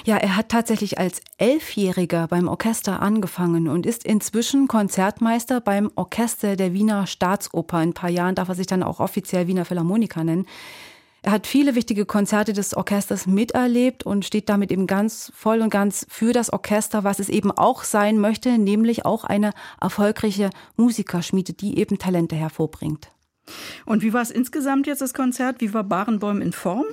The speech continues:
Speaker 1: Er war langsam. Also man hat einfach gesehen, dass er ein großes Lebenswerk mitbringt. Er ist sehr langsam auf die Bühne gekommen und er hat auch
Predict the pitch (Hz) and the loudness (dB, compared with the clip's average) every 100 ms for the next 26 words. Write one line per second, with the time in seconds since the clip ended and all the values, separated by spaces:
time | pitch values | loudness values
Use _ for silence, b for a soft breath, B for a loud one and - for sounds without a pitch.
0 | 262 _ _ _ _ B B B B B | -10 _ _ _ _ B B B B B
1 | B - 196 214 220 220 233 196 180 170 | B -4 0 2 4 4 4 2 0 0
2 | 165 170 B B - 196 202 190 214 214 | -2 -6 B B -6 -2 0 0 0 -4
3 | - 208 208 - 202 - - 190 202 226 | -4 -2 -2 -2 -2 -2 -2 0 2 2
4 | 220 208 156 196 190 220 220 202 208 214 | 2 0 0 0 0 -2 -2 0 2 2
5 | 202 196 190 196 214 - 262 262 220 196 | 0 0 0 0 -2 -2 0 2 2 -2
6 | - 202 196 208 208 180 - 185 202 233 | -2 0 2 0 0 -2 -4 -2 2 2
7 | 240 233 233 226 202 196 208 214 - 196 | 2 0 0 0 0 0 0 0 -2 -2